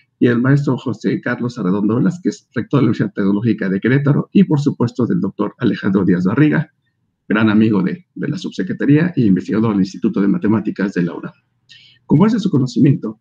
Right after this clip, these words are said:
la nueva escuela mexicana se orienta hacia la formación, desde el sistema educativo nacional, de mujeres y hombres como ciudadanos integrales, con la capacidad de aprender a aprender en el trayecto de la vida,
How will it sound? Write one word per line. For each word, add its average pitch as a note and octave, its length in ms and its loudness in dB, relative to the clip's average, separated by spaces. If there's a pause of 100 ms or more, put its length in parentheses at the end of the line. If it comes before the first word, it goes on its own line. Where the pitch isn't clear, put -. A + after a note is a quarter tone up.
(140)
la A#2+ 120 -4
nueva F3 200 6
escuela D3+ 340 0
mexicana B2 500 0
se B2 160 -4
orienta A2+ 300 2
hacia A2 180 0
la F#2 140 0
formación, - 560 -4 (220)
desde E2 180 -4
el E2 80 -8
sistema B2+ 340 0
educativo G2+ 480 0
nacional, - 480 -2 (520)
de G#2+ 60 4
mujeres D3+ 440 4
y E3 60 4
hombres D3 280 2
como G#2+ 220 -4
ciudadanos A#2+ 540 -2
integrales, F#2 880 -6
con A2 140 -4
la G2+ 100 -2
capacidad C3 460 -2
de C3 80 4
aprender G#2+ 440 0
a A#2 40 -2
aprender G#2 600 -2
en B2 140 0
el A2+ 160 -2
trayecto G2+ 460 -2
de F#2 120 4
la F2 120 2
vida, F#2 240 2